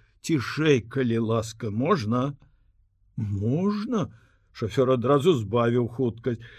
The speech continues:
"Я думаў, вы спяшаецеся". "Не, я люблю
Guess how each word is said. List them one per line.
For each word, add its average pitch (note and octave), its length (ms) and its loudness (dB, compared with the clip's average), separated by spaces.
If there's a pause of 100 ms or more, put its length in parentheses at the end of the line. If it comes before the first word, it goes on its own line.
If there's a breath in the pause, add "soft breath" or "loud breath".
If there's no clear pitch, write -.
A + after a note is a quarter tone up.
(120)
"Я C3+ 120 2
думаў, D3 360 4
вы C#3 160 2
спяшаецеся". D3 1200 -2 (800)
"Не, A3 300 2 (760)
я D#3+ 200 0
люблю C3 640 2